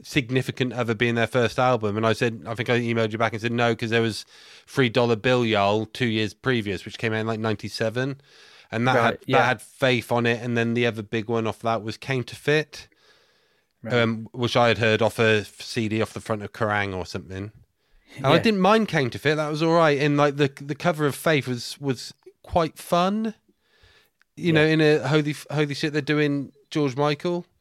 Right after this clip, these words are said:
Speaker 1: And then, I don't know, it just very quickly wore, f-, wore thin. Um, but there was also rumours abound that they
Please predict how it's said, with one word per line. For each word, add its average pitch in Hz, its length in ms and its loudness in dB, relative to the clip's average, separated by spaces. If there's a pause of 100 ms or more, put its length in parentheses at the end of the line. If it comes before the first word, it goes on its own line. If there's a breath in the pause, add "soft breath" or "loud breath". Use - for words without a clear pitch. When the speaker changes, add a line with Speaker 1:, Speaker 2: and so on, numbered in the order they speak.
(380)
Speaker 1:
And 151 200 0
then, 151 360 0 (120)
I 143 120 -2
don't 147 180 -4
know, 147 120 2
it 131 180 -2
just 127 140 -14
very 139 260 2
quickly 117 580 -6 (100)
wore, 120 300 -4
f-, - 420 -20
wore 123 240 -4
thin. 110 500 -4 (1000)
Um, 120 340 0 (1800)
but 143 140 -2
there 156 100 4
was 147 180 -4
also 127 540 0 (380)
rumours 127 640 0
abound 113 840 -4
that 117 560 -8 (960)
they 123 240 -6